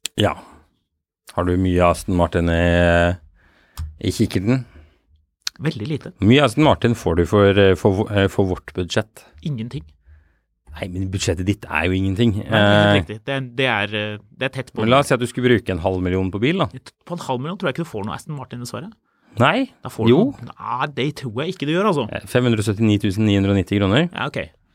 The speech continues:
Speaker 1: Da får du en to tusen og sju Aston Martin V åtte Vantage fire komma tre V åtte med
Speaker 2: Det
Speaker 1: tre hundre og åttitre hester.
Speaker 2: er en fet bil.
Speaker 1: Det
Speaker 2: Det er faktisk
Speaker 1: er
Speaker 2: en
Speaker 1: en
Speaker 2: dødskul
Speaker 1: fet bil.
Speaker 2: Hvilken automat, hvilken, er det automat eller manuell?
Speaker 1: Helt sikkert automat. Automat, ja.
Speaker 2: Nei.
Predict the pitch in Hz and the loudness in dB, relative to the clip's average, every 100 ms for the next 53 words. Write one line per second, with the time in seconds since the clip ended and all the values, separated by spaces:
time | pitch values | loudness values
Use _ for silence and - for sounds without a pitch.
0 | _ - 90 85 90 85 90 90 87 90 | _ -2 -2 0 -2 0 -2 -2 0 2
1 | 104 160 190 _ - 113 110 - 113 170 | 4 2 0 _ -4 0 0 0 2 2
2 | 208 - _ 117 113 123 107 113 113 101 | 2 -6 _ -2 0 0 0 2 0 0
3 | 87 101 92 - 113 - 113 87 95 98 | 0 -2 -2 -2 -4 -2 -4 -4 -4 0
4 | 101 101 95 82 - - _ 107 113 98 | 2 2 0 0 -4 -4 _ -4 0 0
5 | 90 92 107 92 85 - - 104 92 101 | 0 -2 -4 -6 -8 -10 -6 -4 -4 -6
6 | - 78 - 67 - - - 85 87 123 | -10 -12 -12 -16 -18 -20 -10 -8 -8 -12
7 | 110 117 123 113 101 101 95 90 101 104 | -6 -4 -2 -4 -8 -8 0 4 4 2
8 | 95 95 - 95 92 98 87 120 143 139 | -2 -2 -4 -4 -4 -2 0 0 0 -2
9 | 139 139 95 151 143 147 139 143 - 131 | -2 -6 -6 -6 -2 -2 -4 -6 -4 -2
10 | 123 131 135 170 151 135 123 - 85 82 | -2 -4 -6 -4 -4 -4 -8 -8 -8 -6
11 | 76 80 - - - - - _ - 92 | -8 -8 -10 -12 -16 -20 -20 _ -2 -2
12 | - 85 - 127 117 | -2 -4 -4 -2 -2